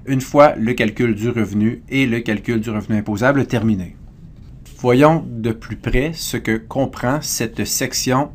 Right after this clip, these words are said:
qui concerne le calcul de l'impôt. De façon plus détaillée,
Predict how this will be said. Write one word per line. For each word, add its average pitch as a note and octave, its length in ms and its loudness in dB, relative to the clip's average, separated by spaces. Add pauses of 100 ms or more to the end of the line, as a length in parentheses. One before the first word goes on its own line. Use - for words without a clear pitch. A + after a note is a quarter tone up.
(180)
qui C#3+ 120 -4
concerne C3+ 440 2
le A2 120 0
calcul A2+ 340 0
de A#2 60 2
l'impôt. G2 360 -2 (440)
De C3+ 160 0
façon C3 400 2
plus D3 340 2
détaillée, A#2+ 640 -2